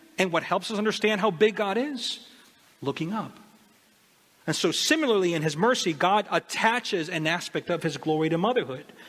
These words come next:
Calvin continues, "Whichever way we turn our eyes, there is no part of the world, however small,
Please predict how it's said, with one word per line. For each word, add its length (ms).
Calvin 320
continues, 500
"Whichever 520
way 180
we 200
turn 320
our 180
eyes, 400
there 160
is 120
no 200
part 300
of 40
the 60
world, 440
however 360
small, 640